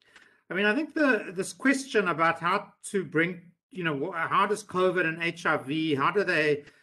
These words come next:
they interrelate? I, I mean, I suppose to some extent it's on,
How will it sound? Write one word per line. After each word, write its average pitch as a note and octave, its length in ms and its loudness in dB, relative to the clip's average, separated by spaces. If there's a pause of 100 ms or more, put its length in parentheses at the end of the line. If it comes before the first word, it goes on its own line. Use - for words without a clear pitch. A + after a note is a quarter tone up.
(320)
they D#3+ 80 -8
interrelate? D#3+ 680 2
I, D#3 100 0
I F3 140 -8
mean, F3 160 -8
I - 20 -6
suppose G#3 280 2
to G3+ 120 -12
some F#3+ 180 -4
extent F#3+ 380 -8
it's D#3 140 -10
on, D3 320 -4